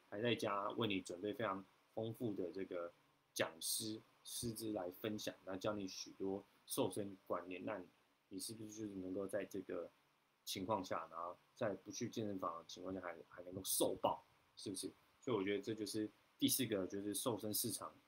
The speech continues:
呃，也会是在 Nu Skin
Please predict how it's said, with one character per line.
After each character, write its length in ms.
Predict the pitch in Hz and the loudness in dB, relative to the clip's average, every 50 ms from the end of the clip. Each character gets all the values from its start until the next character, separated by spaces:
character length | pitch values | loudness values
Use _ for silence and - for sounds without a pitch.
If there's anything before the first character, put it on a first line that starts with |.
| _ _ _ - | _ _ _ -10
呃， 500 | - 90 87 82 82 82 82 82 80 82 - _ _ _ _ _ _ _ _ _ _ _ - | -8 -6 -4 -4 -4 -4 -6 -6 -8 -8 -12 _ _ _ _ _ _ _ _ _ _ _ -10
也 180 | - 92 85 | -8 -6 -4
会 160 | - 110 113 | -2 -2 -2
是 400 | 104 - - 104 101 98 98 95 - - - - _ _ _ _ _ _ _ _ _ _ - | 0 0 -2 -2 -2 -2 -2 -4 -6 -8 -20 -20 _ _ _ _ _ _ _ _ _ _ 0
在 360 | - 123 107 101 98 98 92 - - - _ _ _ _ _ _ _ - | 4 4 6 4 4 0 -2 -6 -12 -20 _ _ _ _ _ _ _ -8
Nu 180 | - 113 110 110 | -4 -2 -2 -2
Skin 260 | - - 120 104 | -2 -2 -2 -2